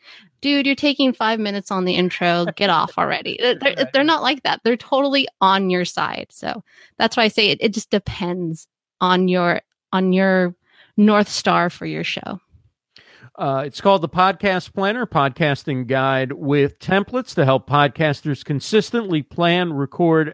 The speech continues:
Speaker 2: and publish. As somebody who's a thought leader in the podcasting area,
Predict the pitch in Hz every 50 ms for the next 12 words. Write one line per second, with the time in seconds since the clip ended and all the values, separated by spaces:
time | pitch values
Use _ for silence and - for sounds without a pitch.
0 | - _ - 156 143 139 143 143 139 135 - _ _ - - - _ _ _ -
1 | 170 180 190 180 190 202 254 262 - - - - - 180 170 165 160 160 160 151
2 | - - 220 214 214 190 214 208 202 190 160 127 190 190 190 190 175 151 - -
3 | - 170 156 - - 175 175 185 190 202 202 185 185 185 190 185 180 180 180 175
4 | 170 170 170 160 147 - - 165 175 175 170 143 - 185 180 170 160 - - -
5 | 170 165 165 - - 147 156 160 170 175 180 196 202 202